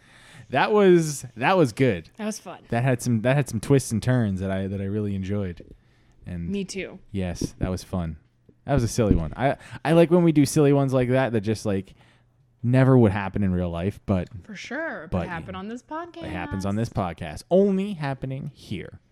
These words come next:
Speaker 1: Uh, so, Lynn, where can people find you on the internet if they wanna follow you and check you out?
Speaker 2: What's up, you beautiful people? I'm on Twitter.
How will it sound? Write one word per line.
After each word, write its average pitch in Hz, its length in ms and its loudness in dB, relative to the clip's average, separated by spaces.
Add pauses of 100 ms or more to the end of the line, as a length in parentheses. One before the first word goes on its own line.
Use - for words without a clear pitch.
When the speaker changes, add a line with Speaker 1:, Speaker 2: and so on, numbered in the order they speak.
(480)
Speaker 1:
Uh, 143 240 -6
so, 214 200 4
Lynn, 226 440 -2 (120)
where 160 180 4
can 190 140 0
people 185 180 2
find 170 320 2
you 165 160 4
on 143 100 0
the 143 120 -2
internet 127 240 -2
if 90 100 -10
they 110 140 -2
wanna 107 420 -2
follow 113 360 0
you 101 180 -2
and 90 100 -4
check - 240 -8
you 98 120 -4
out? - 320 -16 (840)
Speaker 2:
What's 233 280 -10
up, - 300 -12
you 170 160 -14
beautiful 185 400 -16
people? 254 540 -12
I'm 240 240 -6
on 214 280 -14
Twitter. 190 580 -14